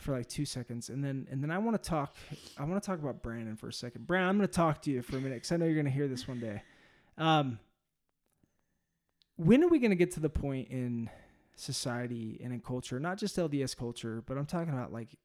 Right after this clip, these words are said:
in the world, where it's like, if you tell me something,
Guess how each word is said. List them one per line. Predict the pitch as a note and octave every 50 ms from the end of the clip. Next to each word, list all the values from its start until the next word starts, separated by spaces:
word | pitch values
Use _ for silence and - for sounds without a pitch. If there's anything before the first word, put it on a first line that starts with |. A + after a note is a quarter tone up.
| _ _ _
in | C3 C3 B2+ A#2+ A#2
the | A2+ A2+
world, | A#2 A2 - G#2 G2 F2 F#2 - - -
where | - D3 D3 C#3
it's | - -
like, | C#3+ C3 C3 - - _ _ _ _ - - - - - _
if | C#3 B2 D3
you | F#3 A#3+
tell | B3+ - - A#3+ A3+
me | A3+ A3+ A3+
something, | - - A3+ G#3+ G#3+ - A3+ A#3 A#3